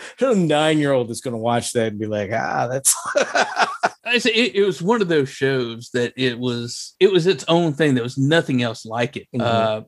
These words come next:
Speaker 2: and, and Ben Edlund actually said, you know, they, it, it was about a year late coming to screen because he was looking at it and he had changed it. He says,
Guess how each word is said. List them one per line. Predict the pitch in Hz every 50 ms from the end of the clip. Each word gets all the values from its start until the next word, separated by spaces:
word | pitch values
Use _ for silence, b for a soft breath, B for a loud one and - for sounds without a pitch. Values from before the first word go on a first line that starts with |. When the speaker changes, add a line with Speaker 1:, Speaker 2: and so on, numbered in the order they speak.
| _ _
Speaker 2:
and, | - 127 127 123 117
and | - 127 131 127 123 120 120
Ben | 135 156 139
Edlund | 143 143 139 131 123 120
actually | 127 131 131 - - 120
said, | - 123 117 117
you | 123
know, | 120 117 113
they, | 117 117 117 117 113 113
it, | - 123 120 113 - _ _ _
it | - 127
was | 123 120 123 127
about | 131 139 147 139
a | 131
year | 120 117 123 127 123 117
late | 117 123 123 123 113 - -
coming | - 123 120 120 117 117
to | - 113 107 -
screen | - - 131 131 131 131 127 113
because | 110 110 - 110 110
he | - 123 120
was | 117 117 120
looking | 123 123 120 - 113 113
at | 110 110 107
it | 110 -
and | 123
he | 123 123 123
had | 110 113 _
changed | - - 131 127 139 139 127 - -
it. | - 110 101 -
He | 117
says, | - - 113 110